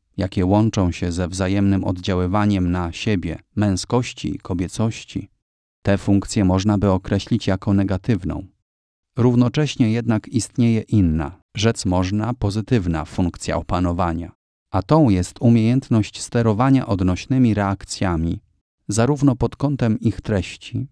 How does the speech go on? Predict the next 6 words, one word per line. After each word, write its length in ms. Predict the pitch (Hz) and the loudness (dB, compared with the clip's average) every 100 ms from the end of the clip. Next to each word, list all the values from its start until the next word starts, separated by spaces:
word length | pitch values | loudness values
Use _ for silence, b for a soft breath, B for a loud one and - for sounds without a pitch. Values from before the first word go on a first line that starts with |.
| _ _ - | _ _ -4
jak 200 | 98 92 | -2 -2
też 240 | - 113 - | -2 -4 -2
ich 160 | 104 98 | -2 -2
charakteru. 760 | - 104 98 - 95 82 - _ _ _ _ _ _ _ _ _ _ | -4 -4 -4 -4 -2 -2 -6 _ _ _ _ _ _ _ _ _ _
Powiedzieliśmy 680 | - 107 101 139 151 - 123 | -2 2 4 4 2 0 2
uprzednio, 640 | 117 - 120 87 87 80 | 2 0 -2 0 0 -2